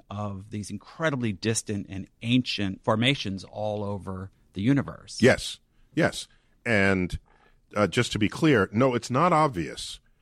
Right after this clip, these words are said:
Speaker 2: that the laws of physics on Earth are the same everywhere.
Speaker 1: Well, actually, the ancients didn't believe that.
Speaker 2: Why, why, yeah, why, why would you think it would be different? So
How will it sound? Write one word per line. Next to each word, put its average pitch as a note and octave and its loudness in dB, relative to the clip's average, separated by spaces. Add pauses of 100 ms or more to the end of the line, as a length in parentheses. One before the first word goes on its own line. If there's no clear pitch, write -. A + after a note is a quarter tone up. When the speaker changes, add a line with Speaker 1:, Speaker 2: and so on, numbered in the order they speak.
(160)
Speaker 2:
that F#2 -4
the G2+ -2
laws F#2+ 4
of F2 -4
physics F2+ -2
on E2 0
Earth C#2+ -4
are E2 -4
the D#2 -6
same C#2+ -6
everywhere. F2+ -2
Speaker 1:
Well, C3 0
actually, D3 -2
the - -6
ancients E3 -2
didn't - -2
believe F#2 -10
that. D2 -12
Speaker 2:
Why, C#3 6
why, B2+ 2
yeah, A#2+ 4
why, B2 4
why B2 2
would D3+ 0
you C3 0
think B2+ -4
it A#2 2
would G#2+ 2
be C#3 4
different? - 0 (420)
So G#2+ 4